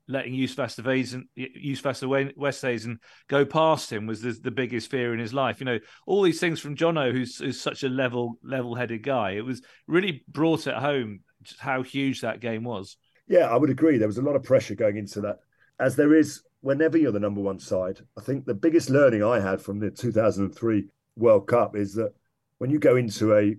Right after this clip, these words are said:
Speaker 2: World Cup and everyone is expecting you to win it, and you are the number one side and have been for quite some time,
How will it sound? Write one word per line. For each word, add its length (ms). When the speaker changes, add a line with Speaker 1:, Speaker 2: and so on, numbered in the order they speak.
Speaker 2:
World 280
Cup 240
and 240
everyone 480
is 120
expecting 520
you 240
to 160
win 220
it, 340
and 280
you 140
are 120
the 80
number 200
one 160
side 240
and 80
have 280
been 300
for 100
quite 260
some 220
time, 480